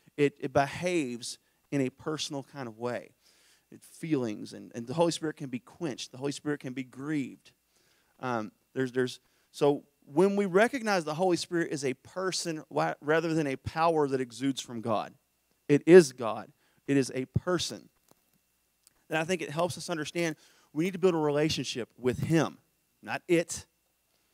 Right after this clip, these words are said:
I remember back in the day when they had revivals, they would always say, "Something's got a hold on me."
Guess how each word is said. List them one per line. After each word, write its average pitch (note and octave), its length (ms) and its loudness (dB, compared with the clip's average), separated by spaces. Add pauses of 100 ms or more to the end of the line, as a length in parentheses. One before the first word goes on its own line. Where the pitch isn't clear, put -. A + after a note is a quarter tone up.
(1600)
I D3 40 2
remember F#3 260 4
back D#3 380 0
in D#3+ 60 -2
the D#3 60 -2
day D#3 220 2
when D#3 140 0
they D3 160 0
had D3+ 160 0
revivals, C#3 480 2
they C#3 100 0
would C#3+ 140 0
always C#3+ 160 0
say, B2+ 140 -4
"Something's F#3 680 -4
got E3+ 160 2
a D#3 60 0
hold D3+ 260 -4
on G#2 180 -8
me." F#2+ 200 -20